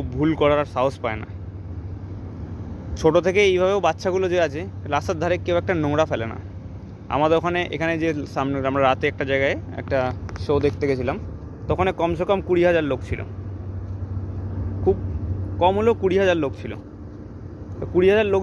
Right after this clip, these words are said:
যখন ওখান থেকে বেরিয়ে গেছে, আমরা লাস্টের দিকেই বসছিলাম, মানে শেষের দিকে বেরোবো বলে চা টা খেয়ে, তো দেখলাম একটা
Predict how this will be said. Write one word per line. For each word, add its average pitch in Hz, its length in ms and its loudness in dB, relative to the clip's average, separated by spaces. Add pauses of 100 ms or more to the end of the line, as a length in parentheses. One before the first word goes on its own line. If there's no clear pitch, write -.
যখন 214 220 2
ওখান 208 140 2
থেকে 220 140 2 (100)
বেরিয়ে 202 300 2
গেছে, 165 160 2 (100)
আমরা 185 140 -2
লাস্টের 180 340 0
দিকেই 202 260 -4
বসছিলাম, 175 320 -2 (200)
মানে 151 180 0 (1500)
শেষের 170 280 4
দিকে 185 200 6
বেরোবো 160 320 6
বলে 143 160 0 (720)
চা 143 180 4
টা 156 80 4 (100)
খেয়ে, 139 180 -4 (1400)
তো 160 60 -2 (100)
দেখলাম 185 240 2 (260)
একটা - 260 0